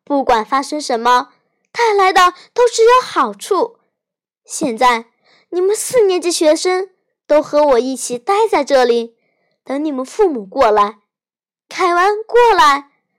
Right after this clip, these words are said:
到这里来。不对，是这里。很好。”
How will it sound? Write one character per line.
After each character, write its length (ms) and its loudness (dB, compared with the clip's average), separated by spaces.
到 160 -2
这 280 4
里 120 2
来。 440 2
不 180 -2
对， 360 2
是 160 -10
这 280 4
里。 380 0
很 260 -6
好。” 300 -4